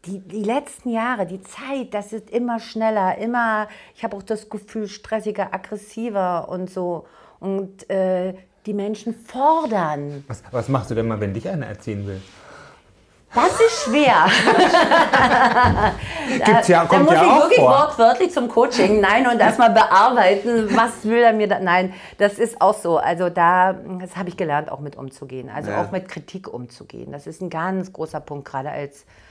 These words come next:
Speaker 1: äh, Geschäftsführerin oder auch von den Kollegen. Äh, ne? Denn klar, schlucke ich dann auch schon mal, aber nicht loswettern, sondern zu sagen, „Okay, ich muss darüber nachdenken, ich spreche darüber nochmal.“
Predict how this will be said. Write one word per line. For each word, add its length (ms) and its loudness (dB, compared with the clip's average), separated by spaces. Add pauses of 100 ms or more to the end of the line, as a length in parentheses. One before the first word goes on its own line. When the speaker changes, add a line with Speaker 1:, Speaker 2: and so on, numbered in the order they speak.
(320)
Speaker 1:
äh, 200 -12
Geschäftsführerin 1000 -10
oder 240 -10
auch 140 -8
von 200 -14
den 160 -12
Kollegen. 640 -10
Äh, 260 -14
ne? 260 -12
Denn 280 -12 (240)
klar, 280 -4
schlucke 340 -12
ich 100 -18
dann 240 -14
auch 200 -14
schon 220 -16
mal, 280 -8
aber 240 -8 (580)
nicht 260 -12
loswettern, 720 -8
sondern 400 -10
zu 140 -18
sagen, 240 -14
„Okay, 460 -10 (1040)
ich 160 -16
muss 280 -10
darüber 260 -8
nachdenken, 680 -8
ich 120 -20
spreche 320 -12
darüber 340 -6
nochmal.“ 600 -8